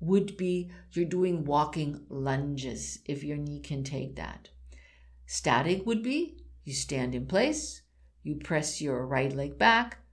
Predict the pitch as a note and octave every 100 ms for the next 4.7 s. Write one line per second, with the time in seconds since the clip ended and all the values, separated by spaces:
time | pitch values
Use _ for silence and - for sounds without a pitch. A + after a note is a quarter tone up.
0 | - D3 C3+ D3+ D3 - C#3+ E3+ F3+ -
1 | A3 A3 A3+ A#3 - - - - - B3+
2 | C4+ C#4 - E3 D#3+ D#3 D3 - D3 C#3
3 | - D3+ - C#3 C3+ - C#3 C#3 C#3 -
4 | - - - - - -